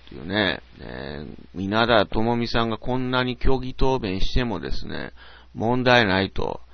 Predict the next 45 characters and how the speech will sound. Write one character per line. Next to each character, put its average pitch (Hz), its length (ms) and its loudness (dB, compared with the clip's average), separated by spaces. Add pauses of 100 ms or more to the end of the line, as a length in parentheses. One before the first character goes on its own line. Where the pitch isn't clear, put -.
(340)
え 90 140 -2
ー、 95 40 4
言 117 120 4
っ - 20 -4
た 95 240 4
あ 104 60 4
の 120 120 4
人 110 200 6 (220)
し - 300 -6
か - 160 -6
浮 - 140 -10
か 123 160 4
ば 139 180 6
な 143 140 2
い 110 60 2
な 98 160 0
と - 140 -2
思 117 260 4
う 123 40 4
ん 123 60 0
で 90 140 -2
す - 100 -12
け - 120 -10
ど。 - 120 0
<laughs> - 0 -
も - 1000 -4
う - 20 2
自 104 200 2
分 165 220 4
が 170 260 4 (200)
そ 156 120 0
の 151 480 4 (160)
金 160 160 0
銭 151 200 2
授 151 120 6
受 95 380 2 (420)
の 110 160 2
発 127 220 0
覚 143 260 -2
し - 80 -6
て 165 100 -2
も 107 140 -4
で - 120 -4
す - 140 -8
ね、 - 280 -12